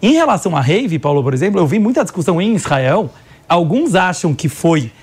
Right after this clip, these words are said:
é, planejado, e aí realmente teria sido uma ideia genial do mal, é, que eles tiveram de atacar uma rave, mas eu não sei se vocês sabem, essas raves em Israel, elas não são divulgadas antes,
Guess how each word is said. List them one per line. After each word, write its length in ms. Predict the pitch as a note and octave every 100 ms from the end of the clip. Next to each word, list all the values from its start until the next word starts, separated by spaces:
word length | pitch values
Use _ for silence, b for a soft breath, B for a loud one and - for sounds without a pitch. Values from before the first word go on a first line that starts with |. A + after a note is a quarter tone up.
| B - A2+ -
é, 260 | C#3 C3
planejado, 880 | B2 E3+ E3+ F3+ D3 C#3+ C3 C#3+ C4 E4+
e 60 |
aí 100 | C#3
realmente 320 | D3 D#3 C#3+ C3+
teria 280 | C#3 B2+ A#2+
sido 180 | C#3
uma 160 | B2+ C3
ideia 320 | B2 C3 B2+
genial 580 | A#2 D3 D3+ D3 C3+ D#3
do 200 | C3+ A2
mal, 380 | C3+ C3 C3+ D#3 -
é, 180 | B2 G#2+
que 100 | B2+
eles 160 | A#2
tiveram 380 | - C#3 D3 F#3+
de 60 | C3+
atacar 280 | B2 A#2
uma 120 | B2 E3
rave, 360 | F3 A3 D#4+ - B B B B
mas 300 | E3 F#3+ C#3
eu 100 | -
não 80 | E3+
sei 140 | D#3 C4
se 60 |
vocês 120 | A3
sabem, 260 | F3+ B3 A3
essas 320 | A3 C#4+ G3+
raves 380 | - E3 C#3+ B2
em 100 | B2
Israel, 480 | A#2+ - A#2+ G3+ G3
elas 240 | - G3+ F3
não 180 | F3 C4
são 220 | - A3
divulgadas 540 | G3 G3+ F3+ F3+ F#3+
antes, 340 | E3 C#3+ -